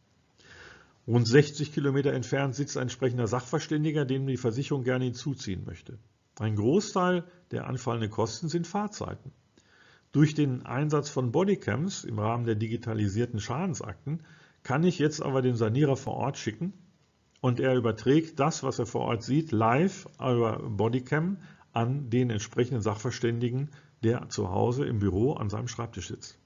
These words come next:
Ich kann sogar noch weitergehen und kann über ein Splitting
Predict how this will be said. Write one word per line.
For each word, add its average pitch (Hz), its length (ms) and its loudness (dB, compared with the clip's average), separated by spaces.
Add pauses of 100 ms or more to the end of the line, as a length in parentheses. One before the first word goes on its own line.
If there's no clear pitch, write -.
(960)
Ich - 180 -6
kann 165 160 4
sogar 147 220 4
noch 120 160 2
weitergehen 120 560 2
und 107 100 -2
kann 127 200 -4
über 117 200 0
ein 104 120 0
Splitting 151 600 0